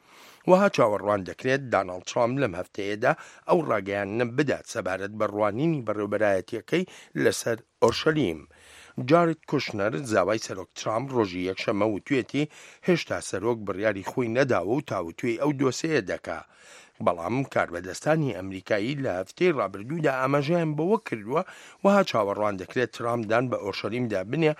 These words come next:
وەک پایتەختی دەوڵەتی ئیسرائیل. ئیسرائیل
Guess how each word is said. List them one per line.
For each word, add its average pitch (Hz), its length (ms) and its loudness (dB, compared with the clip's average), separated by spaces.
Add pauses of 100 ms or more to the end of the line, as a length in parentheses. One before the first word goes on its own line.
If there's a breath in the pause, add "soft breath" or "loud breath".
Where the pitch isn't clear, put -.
(320 loud breath)
وەک 127 140 4 (120)
پایتەختی 110 560 -4
دەوڵەتی 87 460 -6 (140)
ئیسرائیل. 139 520 0 (460 loud breath)
ئیسرائیل 101 560 -2